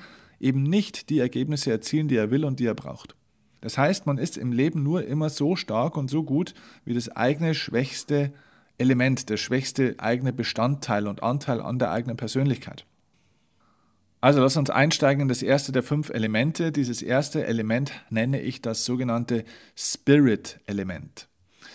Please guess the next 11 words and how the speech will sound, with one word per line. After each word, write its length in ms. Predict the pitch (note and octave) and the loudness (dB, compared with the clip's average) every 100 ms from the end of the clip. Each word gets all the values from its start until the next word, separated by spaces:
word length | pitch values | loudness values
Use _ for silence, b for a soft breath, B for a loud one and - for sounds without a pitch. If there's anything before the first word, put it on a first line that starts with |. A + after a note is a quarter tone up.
| B B B B | B B B B
Im 120 | - B2 | -6 -2
Spirit-Element 760 | - F3+ G3+ C#3 C#3 C#3 E3 | 4 6 6 6 6 4 2
geht 160 | D3+ C#3+ | 0 0
es 100 | C3 | 0
um 140 | B2+ | 0
deine 240 | B2 B2 | 0 0
grundsätzliche 920 | A#2+ A2 D3 F3+ E3 C#3 - C3 C#3 | -2 0 2 2 0 0 -2 -2 -2
Orientierung 800 | A2+ A#2+ A#2 - C3 C3 B2+ A#2 - _ | 0 0 -2 -2 0 2 2 -2 -6 _
in 140 | A2 A2 | -6 -2
deinem 300 | G#2 G#2 G2 | 0 -2 -4
Leben. 360 | F#2+ F2+ - | -6 -8 -12